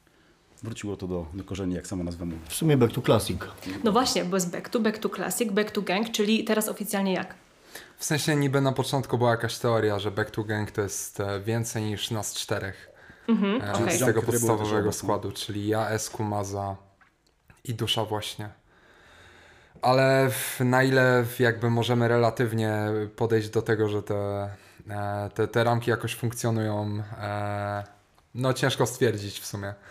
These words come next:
Speaker 4: W pewnym, w pewnym punkcie w czasie sobie roiliśmy może, że tak jest, e.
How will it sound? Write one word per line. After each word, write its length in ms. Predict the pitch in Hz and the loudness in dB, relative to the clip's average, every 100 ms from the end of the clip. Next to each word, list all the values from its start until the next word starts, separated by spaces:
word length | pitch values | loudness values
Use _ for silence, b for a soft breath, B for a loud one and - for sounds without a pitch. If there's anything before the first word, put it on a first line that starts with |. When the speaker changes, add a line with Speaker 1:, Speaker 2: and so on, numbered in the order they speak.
| B B B | B B B
Speaker 4:
W 80 | - | -4
pewnym, 680 | - 139 147 143 143 135 135 | 2 4 4 4 4 2 0
w 80 | 117 | -2
pewnym 320 | - 127 131 | 0 2 2
punkcie 340 | 123 143 120 120 | 2 0 0 0
w 40 | |
czasie 280 | 120 120 113 | 0 -2 -4
sobie 280 | - 120 113 | -2 2 4
roiliśmy 480 | 113 113 110 - 113 | 4 4 0 -2 -2
może, 300 | 110 107 104 | 0 0 -2
że 160 | 104 | -2
tak 260 | 101 120 123 | -2 -2 2
jest, 520 | 131 127 - - - | 4 4 0 -6 -2
e. 360 | 107 104 104 | -2 0 -2